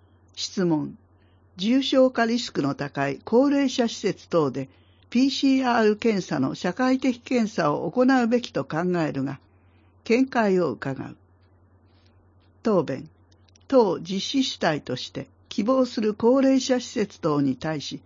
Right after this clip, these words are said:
社会的検査が実施される。また、都との共同の感染拡大防止対策推進事業は、社会的検査の要素があり、現時点で高齢者施設等で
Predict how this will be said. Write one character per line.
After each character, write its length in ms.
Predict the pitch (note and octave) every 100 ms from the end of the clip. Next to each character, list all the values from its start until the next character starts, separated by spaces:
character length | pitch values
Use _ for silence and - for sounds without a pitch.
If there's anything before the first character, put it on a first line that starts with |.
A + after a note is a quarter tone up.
| _ _ _ _
社 220 | - G3 G3
会 260 | C4+ C#4
的 200 | C#4+ C4
検 300 | - B3 G#3+
査 120 | F3
が 140 | C3+ C3+
実 340 | C#3 - G#3
施 20 |
さ 180 | E3+ F3
れ 160 | C3+ A#2
る。 60 | - _ _ _ _ _ _ _ _
ま 160 | F3+ F3
た、 240 | F3+ D#3+ - -
都 140 | C4+
と 140 | C4+ A3
の 120 | E3+
共 300 | - G#3 A3+
同 220 | G#3+ G3
の 160 | F#3 E3+
感 260 | G#3 A#3
染 240 | C4 B3+ A3+
拡 300 | G#3+ G3 B3+
大 240 | B3+ B3
防 220 | A3+ A3+
止 140 | A3+ -
対 200 | G3+ G3+
策 280 | F#3 D#3+ -
推 220 | A3+ B3+
進 280 | B3+ G#3+ F#3
事 140 | E3
業 240 | D#3+ B2
は、 160 | A#2 - _ _ _ _ _ _ _ -
社 160 | G3
会 260 | - C4+ C4+
的 220 | C4+ C4
検 280 | - C4 A#3
査 120 | E3
の 120 | D3+
要 200 | E3+ G#3
素 180 | - D3+
が 160 | A2 C3+
あ 60 |
り、 140 | C3 - _ _ _ _ _ F#3+
現 260 | B3 A3+
時 160 | G3 G3
点 280 | E3 D3 C#3+
で 200 | C3 -
高 240 | - A#3+ C4+
齢 140 | C4
者 200 | C4 A#3
施 80 | A#3+
設 300 | F#3 E3 -
等 220 | D3 C#3
で 160 | B2+